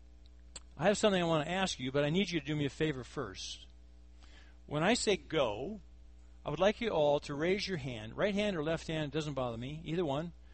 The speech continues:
I'd like you to raise your hand in the air, and then slowly and silently count to twenty. Is that clear? Easy instructions. I want everybody to do it. You're gonna raise your hand,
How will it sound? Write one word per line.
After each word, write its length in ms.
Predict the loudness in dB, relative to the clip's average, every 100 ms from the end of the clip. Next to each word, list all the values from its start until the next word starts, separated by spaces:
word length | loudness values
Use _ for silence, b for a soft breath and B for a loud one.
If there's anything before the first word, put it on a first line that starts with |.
| b
I'd 60 | -4
like 140 | -2
you 60 | 0
to 80 | 2
raise 260 | 4 4
your 120 | 2
hand 240 | 0 0 0
in 80 | 0
the 200 | -2 -4
air, 240 | -6 -10 -12 -20 -20 -20 -20 -20 -8
and 100 | -2
then 100 | 0
slowly 680 | 0 4 6 6 6 2 0
and 120 | -2
silently 840 | -2 2 2 2 0 0 0 -2 -6 -12 -8
count 200 | -2 -2
to 80 | -4
twenty. 500 | -6 0 0 0 -10 -18 -20 -20 -14
Is 40 | -8
that 140 | -4
clear? 400 | 2 4 4 -2 -12 -20 -20 -20 -20 -20 -20 -20 -6
Easy 220 | 0 2
instructions. 640 | 2 0 -2 -4 -6 -8 -4
I 40 |
want 120 | -2 2
everybody 380 | 6 4 4
to 100 | -2
do 180 | -4 -4
it. 120 | -6 -8 b b b -10
You're 80 | 0
gonna 20 |
raise 220 | 2 2
your 160 | 2 0
hand, 420 | 2 2 2 0